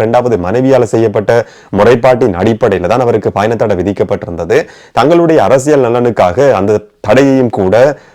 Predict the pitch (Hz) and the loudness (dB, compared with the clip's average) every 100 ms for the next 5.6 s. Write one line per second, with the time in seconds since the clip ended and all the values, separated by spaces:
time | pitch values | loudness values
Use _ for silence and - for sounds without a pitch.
0 | - 92 90 - 135 151 156 - 117 131 | -8 -4 -2 0 2 4 2 0 0 2
1 | 131 - 101 92 135 95 82 - 107 104 | 0 0 0 2 2 2 -4 -8 -4 -2
2 | 123 110 117 123 - 107 117 127 - - | -2 0 0 0 0 0 0 -2 -8 -8
3 | - 139 220 127 120 - 104 101 101 101 | -2 -2 0 0 0 0 -2 -2 -2 -2
4 | 95 107 95 104 95 95 87 85 123 107 | -2 -4 -4 -4 -4 -4 -4 0 0 2
5 | 110 107 98 98 85 90 | 2 0 -2 -4 -2 0